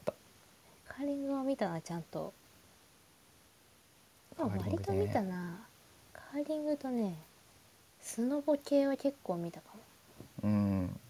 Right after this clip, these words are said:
Speaker 2: あとはフィギュアも見た、ちゃんと。
Speaker 1: フィギュア全然見なかっ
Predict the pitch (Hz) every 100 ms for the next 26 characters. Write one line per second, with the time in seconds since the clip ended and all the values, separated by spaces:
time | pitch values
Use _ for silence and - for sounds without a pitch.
0 | - - 262 - 185 180 - - - -
1 | 277 196 151 165 - - - - - -
2 | - - - - - 185 160 165 151 -
3 | - 156 156 - - 285 110 95 98 104
4 | 110 110 117 110 92